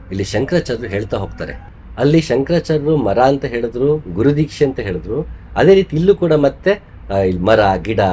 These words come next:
ಆ, ತೋಟಗಾರಿಕೆ, ಇದೇ ರೀತಿಯ, ಆ,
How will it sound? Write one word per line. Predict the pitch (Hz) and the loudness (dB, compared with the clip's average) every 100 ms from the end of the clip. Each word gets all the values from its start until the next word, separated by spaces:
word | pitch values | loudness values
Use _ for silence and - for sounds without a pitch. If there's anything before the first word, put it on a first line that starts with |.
| 87 - - - | -2 -12 -18 -10
ಆ, | 87 | -10
ತೋಟಗಾರಿಕೆ, | - 127 135 120 113 98 - 101 | 0 2 4 4 2 0 -4 -2
ಇದೇ | 117 180 | 4 6
ರೀತಿಯ, | 160 156 - 147 151 147 - | 6 2 0 2 2 0 -12
ಆ, | - | -6